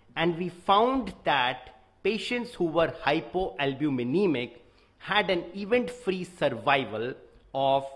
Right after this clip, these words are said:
only three months. So albumin is a key factor because it doesn't allow you to give proper therapy. They are malnourished and so on and so forth, which makes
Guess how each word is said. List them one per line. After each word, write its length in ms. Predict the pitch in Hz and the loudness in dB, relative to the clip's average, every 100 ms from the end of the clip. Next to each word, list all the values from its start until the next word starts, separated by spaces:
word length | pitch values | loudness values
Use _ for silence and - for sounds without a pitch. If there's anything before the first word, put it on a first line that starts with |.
| - - | -18 -6
only 480 | 147 135 135 143 - _ | -4 -4 -6 -8 -12 _
three 300 | - 135 131 | 0 2 -2
months. 400 | 107 92 - - - _ _ _ _ _ _ _ | -8 -14 -18 -20 -20 _ _ _ _ _ _ _
So 220 | - 185 - - | -10 -10 -10 -6
albumin 600 | 180 247 277 320 311 294 247 | 4 4 4 2 2 2 0
is 220 | 208 185 | -2 -2
a 40 | |
key 220 | - 226 | -6 -10
factor 420 | 233 - 139 - 196 | -4 -4 -4 -4 -8
because 320 | - 208 202 | -6 -6 -4
it 200 | 214 - | -6 -6
doesn't 340 | 185 180 220 - - | -8 -6 -8 -8 -8
allow 400 | 175 165 170 247 | -4 -2 2 2
you 240 | 294 269 - | 2 0 -2
to 120 | 214 | -4
give 320 | 139 180 190 185 - _ - | 0 2 2 -2 -14 _ -2
proper 280 | 156 - | 0 0
therapy. 640 | 156 - 131 - 147 139 - _ - | -6 -2 -2 -2 -6 -6 -12 _ -6
They 80 | 131 | -4
are 120 | 117 | -4
malnourished 880 | 113 127 151 143 139 139 139 - - _ _ _ _ | 2 4 4 2 0 0 -4 -12 -20 _ _ _ _
and 160 | 151 160 | -8 -6
so 220 | - 160 | -4 -2
on 180 | 151 147 | 0 -2
and 100 | 143 | -4
so 200 | - 165 | -4 -6
forth, 260 | 165 196 185 | -6 -12 -12
which 220 | 185 165 | -12 -4
makes 320 | 190 220 | 0 0